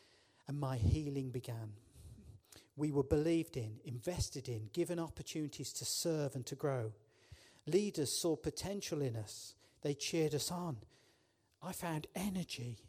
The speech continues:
and motivation to respond because they believed in us.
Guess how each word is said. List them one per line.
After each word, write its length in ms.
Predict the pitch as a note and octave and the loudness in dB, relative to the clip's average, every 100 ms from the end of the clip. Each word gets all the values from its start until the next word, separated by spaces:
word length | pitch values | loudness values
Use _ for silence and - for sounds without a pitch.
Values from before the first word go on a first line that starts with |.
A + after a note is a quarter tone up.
| _ | _
and 160 | C#3+ D3 | -2 2
motivation 760 | E3 E3 D#3 D#3+ D#3+ - C3+ | 2 0 -2 -2 -4 -2 -4
to 160 | A#2+ D3 | -4 -2
respond 600 | C3+ - - F3 D#3 C3 - | -2 -2 -2 -4 -4 -4 -8
because 380 | - - E3 | -6 -2 -2
they 180 | - D3 - | -2 -6 -2
believed 540 | C#3+ C#3+ E3 F3+ - | -2 -2 -2 -4 -6
in 140 | C#3 A2 | -6 -6
us. 340 | G2+ - - | -10 -16 -20